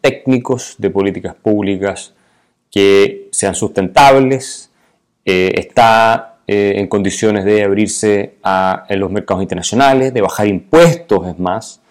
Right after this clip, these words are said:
Y grandes ejemplos de socialdemócratas, lo hemos discutido, son Tony Blair en Inglaterra, que siguió el modelo thatcheriano, básicamente. Tony Blair le quitó, eh, acuérdense ustedes,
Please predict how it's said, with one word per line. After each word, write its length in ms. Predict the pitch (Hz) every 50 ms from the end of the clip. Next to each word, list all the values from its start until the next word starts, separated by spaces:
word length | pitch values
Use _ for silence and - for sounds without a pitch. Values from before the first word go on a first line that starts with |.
| _ _ _ _ _ - 104
Y 60 | 107
grandes 300 | 127 160 202 220 214 180
ejemplos 340 | - 190 175 175 196 170 147
de 60 | 147
socialdemócratas, 640 | 123 139 139 120 113 113 123 135 135 123 123 127 113
lo 80 | 110
hemos 180 | 110 110 117 117
discutido, 480 | 117 113 - - 95 - 110 113 113 104
son 260 | - - 98 90 -
Tony 280 | - 92 87 87 85
Blair 400 | 87 104 131 139 135 127 131 131 120
en 100 | 110 95
Inglaterra, 760 | 92 85 80 82 87 - 139 143 131 120 120 123 123 127 - _ _ _ _ _ _ _ _ _ _ _ _ _
que 80 | - 87
siguió 300 | - - 87 82 98 98
el 80 | 95
modelo 360 | 90 87 87 85 82 82 82 -
thatcheriano, 600 | - - - - - 82 127 147 147 139 120 110
básicamente. 560 | 107 - - 117 107 107 127 131 131 - 110
Tony 260 | - 98 92 90 87
Blair 380 | 87 92 104 110 110 - _ _
le 160 | - 90 85
quitó, 600 | 87 87 82 - 104 104 104 101 95 - - _ _ _ _ -
eh, 240 | 90 85 82 82 82
acuérdense 400 | - - 95 98 95 104 98 -
ustedes, 640 | 87 _ - 104 98 101 104 104 101 - - _